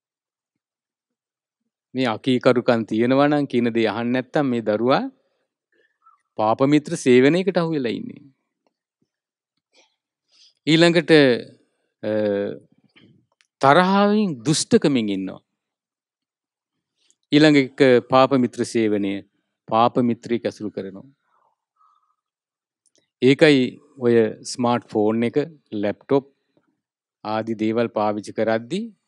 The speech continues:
බොහොම කල්පනාවකින් ඒවා කරන්න ඕන කරන්නේ. දැන් ගෙදරක දරුවෙක් ගත්තොත් පාප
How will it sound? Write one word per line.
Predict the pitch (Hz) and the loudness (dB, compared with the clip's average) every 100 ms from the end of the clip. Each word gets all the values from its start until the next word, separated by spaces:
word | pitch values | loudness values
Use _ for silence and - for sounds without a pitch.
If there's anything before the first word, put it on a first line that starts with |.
| _ _ _ _ _ 101 | _ _ _ _ _ -14
බොහොම | 104 107 170 - | -6 0 0 2
කල්පනාවකින් | 156 147 147 139 135 131 156 151 135 143 135 | 2 2 2 0 0 0 -2 -4 -6 -12 -14
ඒවා | 123 117 120 | -6 -4 -2
කරන්න | 113 113 107 | -2 -4 -2
ඕන | 104 101 | -4 -4
කරන්නේ. | 107 101 - 107 _ _ _ _ _ _ _ _ _ _ _ _ _ _ _ _ _ _ _ _ _ _ _ _ _ _ _ _ _ _ _ _ _ _ 135 | -8 -10 -12 -20 _ _ _ _ _ _ _ _ _ _ _ _ _ _ _ _ _ _ _ _ _ _ _ _ _ _ _ _ _ _ _ _ _ _ 4
දැන් | 151 | 4
ගෙදරක | 139 147 143 165 | 6 6 6 6
දරුවෙක් | 143 123 123 143 135 | 6 4 6 4 6
ගත්තොත් | 147 143 190 - | 4 4 0 4
පාප | 123 123 | 4 4